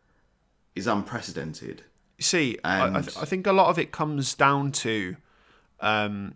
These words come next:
Speaker 2: your experiences with these games as well, because, I mean, it, it's almost funny how much I disliked Mario sixty-four when we talked about it in the episode. I really didn't like it at all. And I think that quite a, a big element of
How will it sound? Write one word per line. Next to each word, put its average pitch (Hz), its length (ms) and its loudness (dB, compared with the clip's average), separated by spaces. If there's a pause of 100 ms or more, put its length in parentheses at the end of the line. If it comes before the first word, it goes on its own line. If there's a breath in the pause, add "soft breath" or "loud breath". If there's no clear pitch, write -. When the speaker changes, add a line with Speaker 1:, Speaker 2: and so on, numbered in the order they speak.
(120)
Speaker 2:
your 117 160 -2
experiences - 600 -4
with 107 100 -12
these - 160 -10
games - 300 -8
as 175 120 -10
well, 101 240 -2
because, 113 400 -6 (180)
I 120 80 -4
mean, 113 400 -4 (840 loud breath)
it, 123 240 -4
it's 113 200 -2
almost 113 320 -2
funny 107 460 -2 (180)
how 113 220 -4
much 107 260 -4
I 101 60 -4
disliked - 520 -6
Mario 98 300 -4
sixty-four - 640 -6
when 104 100 -6
we 107 80 -8
talked 107 300 -8
about - 260 -4
it - 80 -6
in 104 80 -10
the 104 80 -10
episode. - 600 -8 (600 soft breath)
I 104 60 0
really 110 380 0
didn't 101 200 -8
like 98 300 -4
it - 80 -8
at - 160 -6
all. 101 300 -4 (600 loud breath)
And 120 80 2
I 117 80 0
think 135 300 -4
that - 180 -2
quite 127 360 2
a, 117 360 -2
a 123 80 -6
big 120 220 -2
element 113 400 0 (100)
of - 580 -8